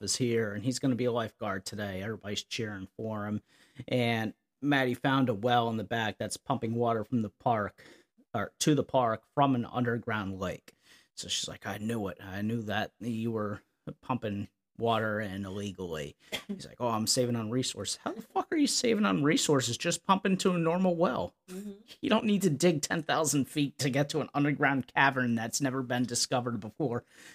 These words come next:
Speaker 1: to save money. Imagine how expensive that <laughs> well would be to dig that deep. Um, but
Speaker 2: The
Speaker 1: he's
Speaker 2: gas
Speaker 1: doing it.
Speaker 2: alone.
Speaker 1: And Chet basically told her to fuck off, and if he thinks that piranha are in the pipe, it might be a ghost or a boogeyman as well.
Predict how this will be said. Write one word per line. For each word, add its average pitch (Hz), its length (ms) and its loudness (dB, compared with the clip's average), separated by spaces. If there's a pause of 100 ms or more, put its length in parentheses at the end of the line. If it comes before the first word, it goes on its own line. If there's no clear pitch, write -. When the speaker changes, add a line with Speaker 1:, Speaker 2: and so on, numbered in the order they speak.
(140)
Speaker 1:
to 147 80 2
save 139 280 4
money. 131 220 2
Imagine 135 360 2
how 247 160 2
expensive 139 640 0
that 123 160 0 (240)
<laughs> - 60 -20
well 135 440 0
would 185 220 6 (160)
be 320 240 -2
to 180 120 2
dig 147 340 2
that 139 260 4
deep. 147 340 0 (840)
Um, 135 460 4 (120)
but 147 340 8
Speaker 2:
The 143 100 4
Speaker 1:
he's 147 120 8
Speaker 2:
gas - 80 0
Speaker 1:
doing 151 260 6
it. 120 40 4
Speaker 2:
alone. 127 360 -2 (180)
Speaker 1:
And 147 120 6
Chet 165 320 4
basically 135 380 2
told 139 240 6
her 131 120 6
to 113 80 0
fuck - 360 0
off, 107 340 2
and 107 120 -4
if 101 100 -6
he 117 120 -2
thinks 117 260 -2
that 95 280 -2
piranha 110 320 0
are 101 120 -4
in 101 100 -4
the 82 80 -12
pipe, 107 380 -6
it 113 40 -2
might 107 220 -2
be 107 100 -2
a 95 60 -2
ghost 107 440 -4
or 92 80 -6
a 87 40 -6
boogeyman 92 760 -6
as 90 160 -10
well. 87 380 -8